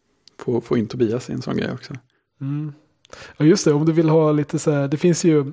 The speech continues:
Speaker 2: Halt and Catch Fire finns ju på, eh,
Speaker 1: Jag har hört
Speaker 2: H B O
Speaker 1: talas om
Speaker 2: också.
Speaker 1: den. <laughs> Ett otroligt bra namn.
Speaker 2: Ja,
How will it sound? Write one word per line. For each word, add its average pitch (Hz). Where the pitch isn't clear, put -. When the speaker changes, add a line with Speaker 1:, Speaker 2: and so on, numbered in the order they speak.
Speaker 2:
Halt 170
and 151
Catch -
Fire 156
finns 135
ju 135
på, -
eh, 123
Speaker 1:
Jag 117
har 135
hört 139
Speaker 2:
H 151
B -
O 139
Speaker 1:
talas 135
om 170
Speaker 2:
också. 147
Speaker 1:
den. 117
<laughs> -
Ett -
otroligt 135
bra 107
namn. 135
Speaker 2:
Ja, 151